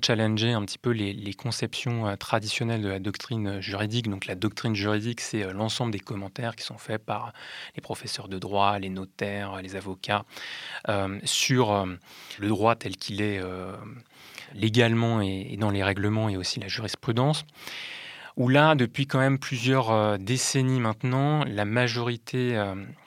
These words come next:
des professionnels du droit défendent l'idée selon laquelle la propriété, c'est un droit, euh, unitaire,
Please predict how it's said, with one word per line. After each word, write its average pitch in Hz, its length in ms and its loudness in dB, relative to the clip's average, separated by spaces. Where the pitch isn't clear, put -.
des 110 140 -4
professionnels 113 640 2
du 95 100 -4
droit 113 380 2
défendent 113 580 0
l'idée 101 260 -4
selon 110 220 -4
laquelle 98 340 -6
la 104 100 -4
propriété, 110 680 -6
c'est - 260 -6
un 104 140 -8
droit, 107 360 4
euh, 95 180 -6
unitaire, 123 880 2